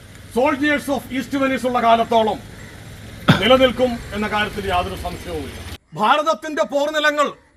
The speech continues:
ചാവുനിലങ്ങളായി മാറുന്ന ആ നിലപാട് തറകളിൽ ഭാരതമേൽപ്പിച്ച വിശ്വാസം കാത്തുസൂക്ഷിക്കാൻ വേണ്ടി നിലപാടുകളിൽ ഉറച്ചുനിന്ന് ഈ ഭാരതത്തിനെ സംരക്ഷിക്കാൻ വേണ്ടി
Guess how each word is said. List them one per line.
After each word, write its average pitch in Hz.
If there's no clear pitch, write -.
ചാവുനിലങ്ങളായി 311
മാറുന്ന 294
ആ 220
നിലപാട് 269
തറകളിൽ 277
ഭാരതമേൽപ്പിച്ച 294
വിശ്വാസം 277
കാത്തുസൂക്ഷിക്കാൻ 277
വേണ്ടി 269
നിലപാടുകളിൽ 254
ഉറച്ചുനിന്ന് 262
ഈ 208
ഭാരതത്തിനെ 240
സംരക്ഷിക്കാൻ 233
വേണ്ടി 233